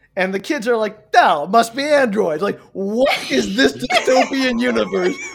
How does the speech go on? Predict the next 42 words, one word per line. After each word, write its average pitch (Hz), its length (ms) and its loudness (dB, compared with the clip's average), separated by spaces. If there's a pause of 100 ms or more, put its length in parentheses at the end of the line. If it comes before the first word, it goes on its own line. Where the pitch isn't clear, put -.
where, 214 160 4
like, - 300 -2
this 285 180 0
is 214 60 -6
such 277 160 0
a 208 120 -4
normal 233 600 2
occurrence 208 480 -2
that 185 180 -2
the 196 60 -4
kids 220 200 -8
are 233 40 0
like, 214 140 -4 (240)
"Oh 320 180 6
yeah, 269 340 4 (240)
androids. 214 500 2 (160)
Those 339 220 -2
are 277 80 0
something 262 260 -4
we 196 80 -6
run 220 140 0
into 220 140 -4
every 185 320 0
day. 190 220 -2
People 196 280 -6
just 185 220 -4 (400)
walking 202 240 -2
around 190 140 -4
that 170 120 0
happen 190 400 -2
to 180 100 -8
blend 175 460 -4
in 185 140 -2
with 190 160 -6
us. 196 200 0
We 156 120 -8
can't 175 200 -12
tell 185 120 -4
them 170 120 0
apart 175 200 -6
until 175 180 -6
it 156 80 -8